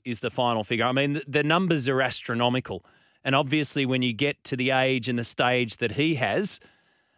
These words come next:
um, you're gonna sort of rack up those numbers as well. So he's retired for good. Do you believe him? Are you prepared to back him in for actually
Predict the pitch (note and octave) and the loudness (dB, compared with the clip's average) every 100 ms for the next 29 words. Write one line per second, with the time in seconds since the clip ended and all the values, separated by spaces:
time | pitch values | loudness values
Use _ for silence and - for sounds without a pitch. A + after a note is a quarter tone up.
0 | _ B2+ B2 A#2+ A#2 A#2+ _ _ B2+ C#3+ | _ 0 2 2 -2 -6 _ _ 0 2
1 | C3 A#2+ - - - C#3+ A#2 B2+ B2+ D3 | 2 -2 -10 -16 -6 -2 0 2 2 2
2 | D3 C#3 B2 A#2 B2 A#2 A2 A2+ G#2 C3 | 0 -2 -2 0 0 0 -2 -4 -2 0
3 | C3 F#2 - - _ - D3 D3 C#3+ D3 | 0 -2 -10 -20 _ 0 2 2 0 -2
4 | C#3+ E3 F#3 F#3+ F3 - C#3+ B2 E3 B2+ | 0 2 4 4 2 0 -2 0 0 0
5 | - - _ _ _ B2+ C3 C#3 D#3 G3 | -4 -20 _ _ _ -2 2 2 4 4
6 | G#3+ F#3+ _ _ _ _ _ A#2+ B2+ B2+ | 0 -2 _ _ _ _ _ 0 2 2
7 | A2+ C3 - G3 G#3 E3 C3+ F3 - E3 | 2 0 2 2 2 0 2 2 2 0
8 | D3 D#3 D#3 C#3 _ _ _ _ _ - | 2 2 2 -2 _ _ _ _ _ 0
9 | C3+ C3 B2+ B2 - _ _ _ C3 D3 | 2 4 2 0 -4 _ _ _ -2 -2
10 | - D3 C3+ B2 | 0 2 2 0